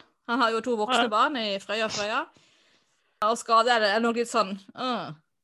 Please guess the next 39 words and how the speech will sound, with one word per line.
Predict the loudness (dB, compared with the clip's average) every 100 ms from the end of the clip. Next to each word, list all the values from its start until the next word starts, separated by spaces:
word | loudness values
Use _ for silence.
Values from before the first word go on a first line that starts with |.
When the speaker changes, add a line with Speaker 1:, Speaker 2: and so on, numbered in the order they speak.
| _ _ -8
Speaker 1:
OK.» | -6 0
Speaker 2:
<laughs> | 4 4 4 0 -14 -20 _ _ _ _ _ _ _ _ _ 0
Hun |
sa, | 4 6
Speaker 1:
Men, | 6
Speaker 2:
hun | 6
har | 4
Speaker 1:
eh, |
Speaker 2:
ikke | 2
fått, | 0 2 6
hun | 8 8
har | 6
ikke | 4
fått, | -2 -2 -2
eh, | -2 2 2 2 0 -2 -2 -6 -8 -8
ny | -4
fra, | -2 -2 -4
ny | -4
fra | -2 -2 -2 -4
fabrikken, | -2 -2 -2 -6 -8 -8
det | -4
er, | -2 -2
eh, | -2 -2
gjenbruk. | -4 -4 -8 -10 -18 -20 _ _ _ _ _ _ _ _ _
Speaker 1:
Men, | 0 2 4
eh, | 4 4 4
hun | 4 4 2
gikk | 2
nå | 0
med | -2 -4
på | 0
det, | 2
det | 2
her, | -2 -4
da, | -8
så | -6 -6
hun | -4 -8 -10
sier, | -14 -4
«Ja, | -2